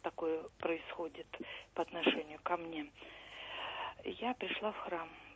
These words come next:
причаститься, исповедаться. Вообще хожу в другой храм, но здесь вот мне поближе, я человек больной, онкологический. Ну, в общем, очень много проблем у меня. И мне добраться до храма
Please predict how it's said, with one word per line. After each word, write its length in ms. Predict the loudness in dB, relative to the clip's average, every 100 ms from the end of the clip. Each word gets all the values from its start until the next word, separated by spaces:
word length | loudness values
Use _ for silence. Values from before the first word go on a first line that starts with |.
| -10
причаститься, 1120 | -6 -2 0 0 -2 -16 -18 -6 -6 0 0 0 -2
исповедаться. 1000 | -2 -4 -2 -2 -2 -4 -6 -10 -8 -8 -8 -12 -18 -16
Вообще 360 | -6 -4 2 2
хожу 340 | 2 -2 -2
в 100 | -6
другой 380 | -2 -2 0 0
храм, 340 | 0 -4 -6 -10 -14
но 140 | -12 -12 -4
здесь 240 | -2 -2 -4 -16 -12 -10 -10 -12 -4
вот 180 | -4 -2
мне 240 | 0 0
поближе, 720 | 2 0 4 6 6 6 0 -2 -8 -12 -14 -8
я 160 | 2 4
человек 400 | 4 6 8 6
больной, 500 | 4 -2 0 0 -2 -2
онкологический. 1120 | -6 -4 -2 -2 -2 -4 -2 -4 -2 -2 0 -4 -12 -18 -14 -4
Ну, 200 | 4 4
в 60 | 4
общем, 320 | 2 4 0 0
очень 320 | 0 0 -2
много 480 | -2 6 6 6 -2 -6 -12 -12 -12 -2
проблем 480 | 10 10 12 12 10
у 60 | 6
меня. 360 | -2 -4 -4 -8 -10 -10
И 80 | -6
мне 200 | 0 0
добраться 520 | 2 0 0 -2 -8
до 120 | -6
храма 420 | -2 2 4 2